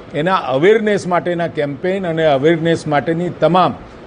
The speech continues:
લોકો સુધી આની માહિતી પહોંચે એના તમામ પ્રયાસો રાજ્ય સરકાર દ્વારા કરવામાં આવે છે. આદરણીય ભૂપેન્દ્રભાઈ પટેલ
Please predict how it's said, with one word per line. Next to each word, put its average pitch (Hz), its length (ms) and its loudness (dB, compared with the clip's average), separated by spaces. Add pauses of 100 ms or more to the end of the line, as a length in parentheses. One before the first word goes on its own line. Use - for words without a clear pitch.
(120)
લોકો 175 380 2
સુધી 196 300 -2
આની 180 180 2
માહિતી 156 460 -4
પહોંચે 139 340 -4
એના 160 360 -2
તમામ 143 400 -2 (100)
પ્રયાસો 139 520 2 (400)
રાજ્ય 135 380 -2
સરકાર 147 380 2
દ્વારા 156 240 4
કરવામાં 151 480 0
આવે 151 140 0
છે. 147 100 -4
આદરણીય 143 380 0
ભૂપેન્દ્રભાઈ 143 720 0
પટેલ 156 340 0